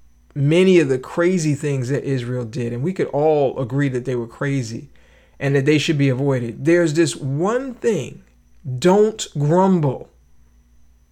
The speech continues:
or don't complain. Something that we all do, maybe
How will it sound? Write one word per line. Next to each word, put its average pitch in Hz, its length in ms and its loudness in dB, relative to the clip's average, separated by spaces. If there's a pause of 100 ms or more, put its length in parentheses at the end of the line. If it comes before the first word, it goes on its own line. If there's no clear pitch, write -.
(160)
or 143 100 -4
don't 175 320 -4
complain. 139 640 -6 (1200)
Something 247 480 -2
that 180 180 4
we 170 160 2 (100)
all 208 320 6
do, 151 560 0
maybe 180 400 0